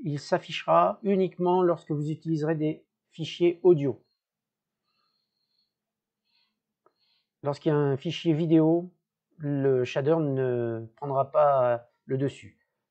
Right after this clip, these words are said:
Là par contre, en superposition, on choisit le shader. Si j'active le shader,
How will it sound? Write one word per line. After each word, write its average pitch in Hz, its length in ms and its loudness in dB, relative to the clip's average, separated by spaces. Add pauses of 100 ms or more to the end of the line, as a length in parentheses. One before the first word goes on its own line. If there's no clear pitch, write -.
Là 156 140 4
par - 220 0
contre, 160 300 -4
en 139 80 -4
superposition, 151 1040 -4 (1300)
on 160 120 -2
choisit 151 360 0
le 147 100 2
shader. 147 520 2 (1000)
Si - 600 -4
j'active 156 760 -4
le 147 160 -2
shader, 139 440 0